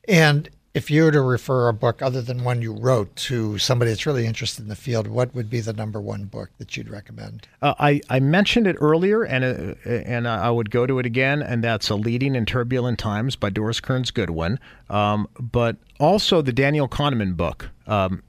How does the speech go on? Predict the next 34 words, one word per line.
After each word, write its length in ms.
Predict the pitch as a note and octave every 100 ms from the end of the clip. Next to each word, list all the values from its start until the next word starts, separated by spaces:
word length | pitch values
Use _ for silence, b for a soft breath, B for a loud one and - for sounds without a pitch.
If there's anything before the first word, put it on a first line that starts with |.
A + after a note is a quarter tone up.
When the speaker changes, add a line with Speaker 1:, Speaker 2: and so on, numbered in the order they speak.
| -
Speaker 2:
uh, 200 | G#2+ E2
th-, 320 | D2 C2 - -
uh, 160 | F#2 E2
Thinking, 840 | - - C#3+ C#3 C3 A#2+ A2+ G#2 -
I'm 80 | A#2
sorry, 280 | - G#2+ G2
I 120 | G2+
think 180 | C3+ G#2
it's 80 |
Speaker 1:
Yeah, 60 | B2+
Thinking 300 | - D3+ D#3
Speaker 2:
Thinking 260 | C3+ A#2 G2
Speaker 1:
Fast. 420 | C3 B2 A#2 -
Speaker 2:
Fast, 680 | B2 A#2 G2+ - - - -
comma, 340 | C#3+ A#2+ G2+
Slow, 540 | - - C3 F#2+ C2 -
Speaker 1:
Right. 180 | C3+ A#2
Speaker 2:
right? 240 | A2+ F2+
Daniel 300 | C#3+ C#3+ B2+
Kahneman's 480 | - B2+ A#2 F#2+ -
book. 320 | D#2+ - - B B B
Uh, 180 | B2+ A2+
that 260 | A2 C#3 F3+
has 380 | C#3 D3 C3 -
more 640 | C#3 B2 C3 C3+ D#3 F3+ -
information 840 | D3 C#3+ - D#3 B2+ A2 - - - b b -
about 540 | A2+ G#2 A2 G#2+ G2+
persuasion 920 | - A2+ - - A2+ C3 D#3 D#3 D3+ C3
and 120 | A2+
communication 720 | A#2+ A#2+ A#2 A2 A2 - G#2
than, 180 | G#2 G2+ G2
than 140 | G#2+
you 100 | G2+
realize. 640 | G2 G#2 F2+ C#2+ B1 A1